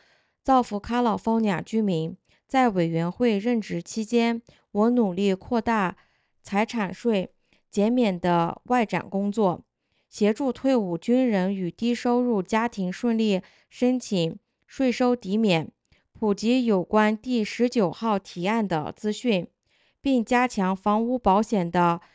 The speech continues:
消费者保护措施。我支持可负担住房、房产业主的身份盗用保护工作，并确保委员会能针对州税法的变更，做出有效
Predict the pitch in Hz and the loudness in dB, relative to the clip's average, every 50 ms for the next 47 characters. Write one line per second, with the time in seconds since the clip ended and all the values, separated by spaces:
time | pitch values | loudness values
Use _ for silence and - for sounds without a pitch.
0 | _ _ _ _ - - 262 254 254 - - 269 254 220 - 190 180 170 165 165 | _ _ _ _ -4 0 0 2 2 2 0 0 0 0 0 -2 -2 0 0 -2
1 | 165 - - 160 - - - - 226 214 202 - - 240 208 202 - - 214 214 | -4 -4 -4 -4 -4 -6 -8 -6 -6 -6 -4 -2 0 0 0 0 0 0 0 0
2 | 220 220 - _ _ _ _ _ - 208 202 196 185 180 180 - - - 247 262 | 0 -2 -6 _ _ _ _ _ -2 2 4 4 4 4 2 -2 -4 -4 -2 -2
3 | 254 - - - 185 180 180 185 185 _ _ _ _ - - 202 185 175 - - | -2 -4 -4 0 2 2 2 2 0 _ _ _ _ -6 -2 0 0 0 0 -2
4 | 254 247 247 247 240 247 240 - 262 233 208 - - 170 160 165 170 185 _ _ | -2 0 2 2 2 2 2 0 0 0 0 2 2 2 2 2 0 -2 _ _
5 | _ _ _ _ _ - 214 208 226 254 254 262 233 202 208 226 269 269 247 - | _ _ _ _ _ -2 0 0 0 0 -2 -2 -2 -2 0 0 0 -2 -2 -2
6 | - 190 175 - 180 170 175 175 - - 240 247 247 - - 247 214 190 185 185 | -4 -8 -6 -4 -4 -4 -4 -4 -4 -2 -2 -2 -2 -2 -2 -2 -2 -2 -4 -4
7 | - 254 247 233 233 247 240 208 202 - 175 - - - 214 196 190 214 214 226 | -4 -2 -2 -2 -2 -2 -4 -4 -4 -6 -6 -8 -6 -8 -8 -6 -4 -4 -4 -4
8 | 233 - 254 233 196 165 - - _ _ _ _ _ _ - 269 269 247 233 - | -4 0 2 2 2 2 0 -4 _ _ _ _ _ _ -4 -2 -2 -2 -2 -2
9 | 277 269 247 214 - 190 175 170 170 175 - _ _ _ _ - 202 196 185 180 | 0 0 0 0 2 2 2 2 2 0 -4 _ _ _ _ -2 0 0 2 2
10 | 175 170 175 190 202 - 269 269 254 226 208 190 175 175 185 - - 240 247 247 | 2 0 0 0 -2 -2 -2 0 0 0 0 -2 -2 -2 -2 -2 -2 -2 0 0
11 | 247 269 254 220 196 185 - - 240 240 240 247 254 - - - 277 247 226 - | 0 0 2 2 0 0 -2 0 0 2 2 0 -2 -4 -4 -4 -2 -2 -2 -2
12 | 175 - - - 170 160 - - 233 220 190 185 214 208 208 214 220 233 - _ | -4 -4 -4 -4 -4 -2 0 0 0 0 0 0 0 0 2 0 -2 -4 -10 _
13 | _ _ _ _ _ _ _ - 277 262 247 254 262 269 269 254 220 202 180 165 | _ _ _ _ _ _ _ 0 2 2 2 0 0 0 0 2 2 0 0 -2
14 | 180 - - 247 240 214 196 190 | -4 -2 0 2 2 2 0 0